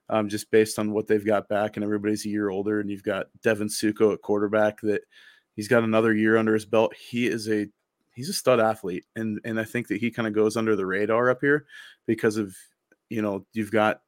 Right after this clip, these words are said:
the, the kids at Post Falls and Coeur d'Alene, they get so much notoriety. Devin could have himself a pretty dang good year if he stays healthy.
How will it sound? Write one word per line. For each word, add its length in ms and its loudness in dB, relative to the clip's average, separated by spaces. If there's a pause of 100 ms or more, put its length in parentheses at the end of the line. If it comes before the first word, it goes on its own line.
(120)
the, 220 -4
the 100 -10
kids 260 0
at 100 -4
Post 240 -4
Falls 240 -4
and 80 -8
Coeur 200 -2
d'Alene, 240 -6
they 80 -6
get 120 -4
so 140 -4
much 200 -8
notoriety. 680 -2 (480)
Devin 320 4
could 160 2
have 200 6
himself 360 -2
a 140 -12
pretty 420 0
dang 300 -2
good 180 0
year 380 0
if 80 -14
he 80 -2
stays 340 0
healthy. 440 0